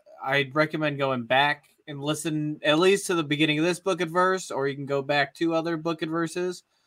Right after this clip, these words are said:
uh, and start there, or you can start all the way at the beginning. But I don't think I recommend that so much.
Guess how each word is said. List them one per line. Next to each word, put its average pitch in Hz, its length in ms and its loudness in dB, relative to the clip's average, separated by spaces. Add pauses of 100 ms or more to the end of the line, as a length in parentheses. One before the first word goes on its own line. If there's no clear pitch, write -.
(260)
uh, 135 640 4 (840)
and 135 80 -4
start 147 240 0
there, 151 180 6
or 202 100 10
you 208 60 6
can 202 80 -2
start 214 220 6
all 214 80 10
the 208 60 8
way 202 60 8
at 180 60 -8
the 175 60 -8
beginning. 165 420 0
But 127 240 -6
I 135 140 -2
don't 131 320 -4
think 131 160 -6
I 123 60 0
recommend 117 500 -4
that 107 280 -8
so 117 160 -12
much. - 340 -12